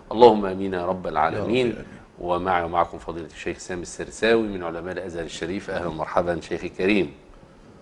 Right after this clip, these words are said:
Speaker 2: رحب الله بكم وأصلح الله أحوالنا وأحوالكم، وغفر الله لنا ولكم ولجميع المسلمين.
Speaker 1: اللهم آمين، آمين. ومتعكم الله بالصحة والعافية، ونفعنا الله بعلمكم.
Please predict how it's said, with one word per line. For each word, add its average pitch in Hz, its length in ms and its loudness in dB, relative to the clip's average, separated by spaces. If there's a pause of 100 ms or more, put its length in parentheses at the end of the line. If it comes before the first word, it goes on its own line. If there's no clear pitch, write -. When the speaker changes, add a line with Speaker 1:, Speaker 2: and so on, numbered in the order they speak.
(380)
Speaker 2:
رحب 131 300 -2
الله 123 360 -2
بكم 127 420 -2 (120)
وأصلح - 440 -8
الله 120 400 0
أحوالنا 123 580 0
وأحوالكم، 127 1000 -6 (200)
وغفر 117 400 -6
الله 117 360 -4
لنا 117 300 -2
ولكم 113 680 -4 (160)
ولجميع 104 560 -4
المسلمين. - 580 -14 (320)
Speaker 1:
اللهم 107 420 12
آمين، 95 380 4
آمين. 101 460 2
ومتعكم 95 640 10
الله 95 160 6
بالصحة 90 640 0
والعافية، 80 420 6
ونفعنا 85 500 4
الله 92 240 2
بعلمكم. 82 440 0